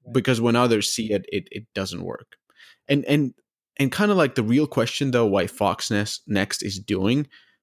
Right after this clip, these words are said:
Speaker 2: the, the practices that they're doing, meaning, um, smart monetization. Well, <sighs> it's because, as we know, the twenty percent of, of the user base is about, at max,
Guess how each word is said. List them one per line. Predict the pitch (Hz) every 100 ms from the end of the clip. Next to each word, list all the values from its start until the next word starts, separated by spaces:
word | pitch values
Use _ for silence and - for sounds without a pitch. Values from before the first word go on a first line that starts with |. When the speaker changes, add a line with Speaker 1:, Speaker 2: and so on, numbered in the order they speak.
| _ -
Speaker 2:
the, | 117 104
the | - 95
practices | - 101 101 107 107
that | 104 -
they're | 98
doing, | 90 98 117 98
meaning, | 95 98 95 - -
um, | 92 98 98 - _
smart | - - 95 92 -
monetization. | 92 90 90 92 - 156 - - - - _ _ _ _ -
Well, | 156 156 -
<sighs> | -
it's | 143 -
because, | 185 190 151 -
as | 139 151
we | 131
know, | 107 95 87
the | 92 107
twenty | - 156
percent | 147 - 123 110
of, | 101 -
of | 104
the | 101
user | 104 104
base | 95 95 95
is | 95
about, | 92 90 90 87 - _ -
at | 107 -
max, | 101 92 90 -